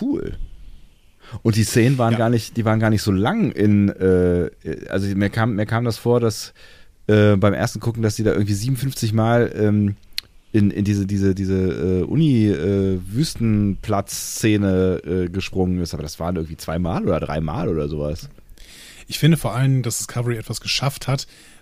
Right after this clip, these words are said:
Speaker 2: was, finde ich, und das ist hier eine Kritik, Voyager und Enterprise nicht so geschafft haben. Ähm, bei allen Qualitäten, die beide Shows haben.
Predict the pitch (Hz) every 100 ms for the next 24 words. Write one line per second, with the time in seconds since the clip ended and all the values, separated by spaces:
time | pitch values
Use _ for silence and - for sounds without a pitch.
0 | - 113 123 - - - _ _ _ -
1 | - 143 156 180 - - - 131 120 -
2 | 139 131 123 135 131 - 120 - 165 -
3 | - - - - - 120 127 196 - 165
4 | 135 135 147 135 135 - 131 - 98 98
5 | 98 - - 87 76 - _ - - -
6 | - - 123 120 117 117 - 165 117 120
7 | 123 123 135 131 123 120 123 - 113 110
8 | 110 117 117 - - 107 107 - - 92
9 | 95